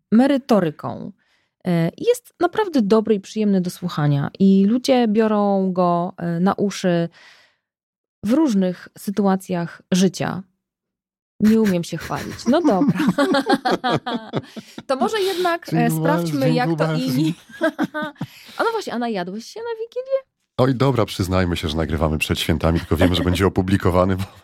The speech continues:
Speaker 2: <laughs> oscarowymi aktorami to my nie jesteśmy.
Speaker 1: Nie.
Speaker 2: Więc tak, ale,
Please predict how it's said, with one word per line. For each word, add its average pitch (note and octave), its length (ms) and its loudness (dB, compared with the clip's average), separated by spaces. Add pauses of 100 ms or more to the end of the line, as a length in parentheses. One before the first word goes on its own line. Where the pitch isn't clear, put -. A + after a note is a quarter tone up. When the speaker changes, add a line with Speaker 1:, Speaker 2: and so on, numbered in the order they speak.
(240)
Speaker 2:
<laughs> F#3 80 4
oscarowymi G#2 520 2
aktorami F#2+ 420 2
to F#2 100 -4
my F#2 100 0
nie F#2+ 100 2
jesteśmy. F#2 500 -4 (200)
Speaker 1:
Nie. G3 440 2
Speaker 2:
Więc F3 220 -2
tak, - 200 -8
ale, E3+ 160 2